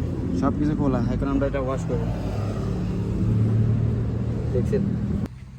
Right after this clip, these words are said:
তো এই, তো অবশ্যই এটা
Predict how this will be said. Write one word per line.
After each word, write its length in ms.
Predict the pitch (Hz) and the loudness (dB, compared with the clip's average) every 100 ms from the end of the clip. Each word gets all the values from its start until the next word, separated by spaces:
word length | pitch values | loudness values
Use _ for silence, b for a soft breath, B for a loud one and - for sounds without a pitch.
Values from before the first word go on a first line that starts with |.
| - - - | -14 -14 -12
তো 60 | 143 135 135 | -10 -10 -8
এই, 80 | 131 - - 67 - - - - - - - - - - - - - - - - - - - - - - - - - - - - - - - - - - - - - - - - | -8 -8 -8 -8 -8 -10 -10 -12 -12 -12 -10 -10 -10 -10 -10 -12 -12 -12 -12 -8 -8 -8 -10 -12 -10 -10 -10 -10 -10 -10 -10 -10 -12 -10 -12 -12 -12 -12 -12 -12 -12 -12 -12 -10
তো 60 | 135 131 | -8 -6
অবশ্যই 260 | 131 139 | -6 -6
এটা 100 | 139 | -6